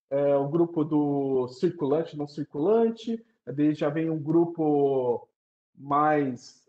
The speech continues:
é, mais analítico, esse banco, caixa, estoque, e por último as contas analíticas, né? O que acontece, tem muito, muitos planos de contas cadastrados que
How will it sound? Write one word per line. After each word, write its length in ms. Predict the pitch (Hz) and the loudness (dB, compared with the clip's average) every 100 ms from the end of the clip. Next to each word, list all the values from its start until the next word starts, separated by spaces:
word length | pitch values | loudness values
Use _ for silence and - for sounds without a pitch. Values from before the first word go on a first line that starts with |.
| - | -10
é, 680 | 131 131 131 131 127 123 120 | -6 -4 -2 -2 -2 -4 -2
mais 260 | 139 147 | -2 -2
analítico, 600 | 143 127 127 202 214 - | -2 -4 -4 -2 -4 -6
esse 260 | 143 - 135 | -10 -4 -6
banco, 600 | 123 123 160 180 170 131 | -4 0 2 2 -4 -12
caixa, 760 | - 143 160 160 143 - 131 | -6 -4 -2 -2 -6 -6 -4
estoque, 680 | 120 - - 160 208 - 285 - | -4 -6 -4 0 0 -2 -8 -8
e 80 | 277 | -8
por 220 | 311 226 | -6 -6
último 240 | 233 254 | -4 -6
as 80 | 233 | -8
contas 340 | - 220 220 | -6 -8 -4
analíticas, 800 | 214 220 240 170 113 - - _ _ _ _ _ _ | -4 0 0 -2 -6 -12 -20 _ _ _ _ _ _
né? 80 | 135 | -20
O 580 | _ _ _ _ _ | _ _ _ _ _
que 60 | - | -2
acontece, 840 | 226 208 - 185 202 - - 117 _ _ _ 147 147 _ 147 151 160 147 - | 0 -2 0 2 2 -2 -12 -16 _ _ _ -20 -20 _ -16 -14 -14 -16 -10
tem 140 | 175 | -8
muito, 560 | 180 175 170 226 - 220 160 143 | -6 -8 -6 -6 -6 -8 -8 -8
muitos 300 | 170 220 - | -8 -8 -8
planos 260 | - 190 185 | -8 -6 -4
de 80 | 147 | -6
contas 280 | 170 170 | -6 -8
cadastrados 680 | - 151 131 - 160 185 - | -4 0 0 -2 -2 -2 -4
que 320 | - 165 170 | -6 -2 -2